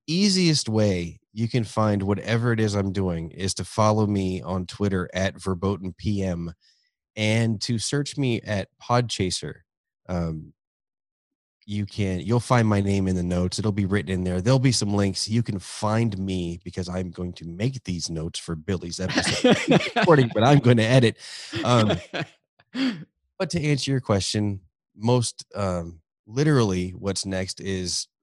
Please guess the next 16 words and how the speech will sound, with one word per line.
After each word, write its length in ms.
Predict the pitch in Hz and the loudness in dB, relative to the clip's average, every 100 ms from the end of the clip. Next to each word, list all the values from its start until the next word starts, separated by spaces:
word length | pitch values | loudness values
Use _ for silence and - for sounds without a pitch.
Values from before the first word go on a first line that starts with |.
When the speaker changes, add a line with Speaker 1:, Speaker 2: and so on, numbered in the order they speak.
| _ | _
Speaker 1:
recording 560 | 98 - 110 107 107 98 | -12 -4 0 2 2 0
a 260 | 90 90 - | 0 -4 -6
Forza 380 | - 107 98 101 | -2 0 0 0
Crowd 300 | 113 107 104 | 0 2 2
episode. 680 | 107 107 - 110 139 143 - _ _ | -2 -4 -2 0 0 -2 -8 _ _
The 360 | 95 92 90 92 | -8 -6 -6 -8
next 380 | 104 120 123 - | -4 -2 -2 -4
episode, 680 | 104 101 - 101 92 90 95 _ _ _ _ 95 | -4 -4 -6 -4 -2 -4 -10 _ _ _ _ -12
like, 140 | - | -4
we 100 | 120 | 0
record 500 | 123 110 - 117 107 | 2 0 -2 0 0
on 240 | 98 107 113 | 0 0 0
the 80 | |
week 220 | 101 113 - | 0 -2 -2
that 140 | 101 | -4
it 160 | 98 | -4